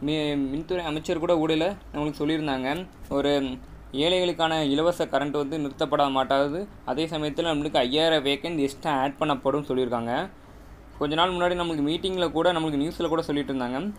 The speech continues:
ஐயாயிரம் வேக்கண்டோட extra ஐயாயிரம் vacant வந்து உங்களுக்கு ஆட் பண்ண போறாங்க. மொத்தமா கேங்மேனோட வேக்கன்சின்னு பார்த்தோம்னா, ஒரு பத்தாயிரம் vacant நம்மளுக்கு இந்த வருஷத்துல அறிவிக்க போறாங்கன்னு ஒரு news வந்துச்சு. அதற்குள்ள இந்த ஊ-, ஊரடங்கு problem வந்ததுனால உங்களுக்கு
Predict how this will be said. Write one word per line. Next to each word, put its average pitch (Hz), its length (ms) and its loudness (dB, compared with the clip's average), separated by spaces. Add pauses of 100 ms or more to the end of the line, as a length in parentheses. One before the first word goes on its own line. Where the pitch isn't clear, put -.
(240)
ஐயாயிரம் 170 560 2
வேக்கண்டோட 156 520 2
extra 160 340 0
ஐயாயிரம் 151 400 4
vacant 143 220 0
வந்து 139 240 -2
உங்களுக்கு 139 260 2
ஆட் 135 280 4
பண்ண 156 180 2
போறாங்க. 139 540 2 (260)
மொத்தமா 165 420 2 (100)
கேங்மேனோட 156 720 2 (320)
வேக்கன்சின்னு 170 540 -2
பார்த்தோம்னா, 143 380 2
ஒரு 160 140 0
பத்தாயிரம் 151 560 0
vacant 151 260 -2
நம்மளுக்கு 147 420 -2 (380)
இந்த 143 140 2
வருஷத்துல 139 360 2
அறிவிக்க 151 420 4
போறாங்கன்னு 143 400 2
ஒரு 135 140 2
news 147 280 -2
வந்துச்சு. 139 440 -4 (400)
அதற்குள்ள 156 360 2
இந்த 156 260 6
ஊ-, 131 160 0 (420)
ஊரடங்கு 147 560 2
problem 143 400 4
வந்ததுனால 135 400 0
உங்களுக்கு 165 480 0